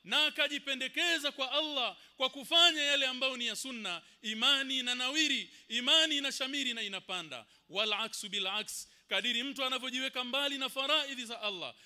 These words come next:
kadiri mtu anavyokuwa hana nasibu katika sunna, ndivyo imani yake inaendelea kushuka mpaka inafika wakati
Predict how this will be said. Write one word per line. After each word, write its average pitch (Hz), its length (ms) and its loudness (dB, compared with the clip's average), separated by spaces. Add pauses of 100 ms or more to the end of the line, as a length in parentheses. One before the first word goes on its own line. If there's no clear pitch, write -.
(120)
kadiri 294 380 4
mtu 285 220 -4
anavyokuwa 269 480 -2
hana 294 180 -2
nasibu 285 520 2
katika 247 340 -6
sunna, 185 400 -8 (220)
ndivyo 233 400 0
imani 226 400 0
yake 233 360 0
inaendelea 220 480 -4
kushuka 208 600 -8 (220)
mpaka 302 400 2
inafika 254 460 -2
wakati 202 580 -6